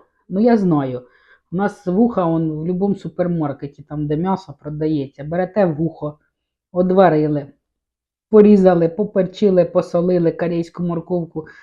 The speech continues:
Хочете, самі зробили, хочете, готову купили, добавили туди.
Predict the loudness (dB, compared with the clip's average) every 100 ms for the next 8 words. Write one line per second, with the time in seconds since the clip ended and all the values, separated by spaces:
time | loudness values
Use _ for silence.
0 | _ _ _ -10 -10 -6 -4 0 0 -2
1 | -4 -2 -2 0 0 0 -6 -12 -14 _
2 | -10 -10 _ _ _ _ _ -4 -4 0
3 | -2 -2 -8 -10 -4 -4 -2 -4 -4 0
4 | 0 0 -4 -8 -8 -8